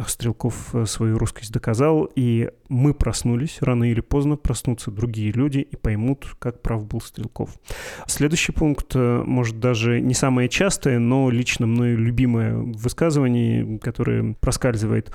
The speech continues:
«Ой, что же это? В стране честный человек, а не какая-то либеральная гниль. На выборы выдвинуться не может, оказывается», что лоялистам тоже закрыты эти возможности, и правила путинизма и на них распространяются. Вот прям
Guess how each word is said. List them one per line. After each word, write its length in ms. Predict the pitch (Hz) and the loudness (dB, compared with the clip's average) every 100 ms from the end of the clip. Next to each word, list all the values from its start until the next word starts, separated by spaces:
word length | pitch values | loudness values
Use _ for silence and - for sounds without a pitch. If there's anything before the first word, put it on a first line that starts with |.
| - | -2
«Ой, 120 | 131 | 0
что 240 | 101 - 120 | 0 -2 -4
же 140 | 120 | -2
это? 200 | 107 107 | -2 -4
В 60 | - | -8
стране 500 | - 117 120 139 147 | -2 0 2 2 2
честный 380 | - 127 - 113 | 0 -2 -2 -4
человек, 540 | - 120 117 156 - - | -2 0 2 0 -2 -2
а 60 | |
не 100 | 120 | -2
какая-то 360 | 117 110 113 113 | -2 -4 -4 -2
либеральная 540 | 110 113 113 110 110 | 0 0 0 0 0
гниль. 320 | 107 120 107 - - - | 0 0 0 -6 -14 -4
На 120 | 120 | -2
выборы 280 | 113 151 220 | 0 2 2
выдвинуться 540 | 214 175 147 123 - 117 | 2 0 -2 -2 -4 -2
не 60 | |
может, 260 | 110 107 123 | 0 -2 -2
оказывается», 880 | - 104 104 113 - - 117 104 117 | -2 -4 -2 -4 -4 -4 -4 -4 -4
что 840 | - - - 123 117 113 117 120 123 | -4 -4 -2 0 2 2 2 0 2
лоялистам 600 | 123 123 131 - 117 110 | 2 4 2 0 0 0
тоже 640 | 139 190 233 185 147 131 | 0 2 2 2 2 2
закрыты 480 | 110 127 131 123 123 | 0 0 0 0 0
эти 140 | - | 0
возможности, 800 | 113 107 135 208 220 - - 123 113 | 0 2 2 2 0 0 -2 -2 0
и 200 | 113 117 | 0 0
правила 380 | - 131 123 120 | 2 4 4 2
путинизма 540 | - - 127 120 120 | 0 2 2 4 2
и 80 | 117 | 4
на 160 | 117 117 | 4 4
них 240 | 165 - | 4 2
распространяются. 960 | 294 - - - 139 135 127 120 - 123 | 2 2 0 0 2 4 4 2 0 -4
Вот 280 | 120 143 - | 0 0 2
прям 400 | 165 156 151 | 4 4 2